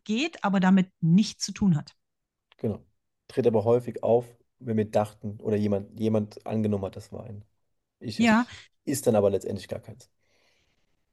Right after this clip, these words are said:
Speaker 1: Mm, eine Sache fällt mir noch ein, zum Beispiel, weil der, weil der Ischiasnerv eben genau da langläuft, ist so ein, so ein Thema auch manchmal diese Hüft-Tap-Geschichten, also künstliches Hüftgelenk.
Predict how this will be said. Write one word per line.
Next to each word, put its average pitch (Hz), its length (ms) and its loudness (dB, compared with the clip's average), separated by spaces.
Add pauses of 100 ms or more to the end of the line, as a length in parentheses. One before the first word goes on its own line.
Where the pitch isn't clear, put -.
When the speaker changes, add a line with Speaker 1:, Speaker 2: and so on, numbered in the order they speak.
(120)
Speaker 1:
Mm, 233 480 6
eine 277 200 10
Sache 285 220 6
fällt 294 240 2
mir 262 80 6
noch 233 200 2
ein, 262 320 2
zum 226 220 0
Beispiel, 262 840 0 (960)
weil 202 240 4
der, 226 380 2
weil 196 180 4
der 247 120 4
Ischiasnerv 190 560 4
eben 196 200 4
genau 180 280 6
da 175 120 4
langläuft, 190 640 2
ist - 180 -4
so 202 100 4
ein, 190 220 8
so 190 100 4
ein 190 100 8
Thema 226 440 0
auch 202 120 -6
manchmal 202 360 2
diese 196 320 2
Hüft-Tap-Geschichten, - 1900 -2
also 180 240 4
künstliches 233 500 2
Hüftgelenk. 151 640 2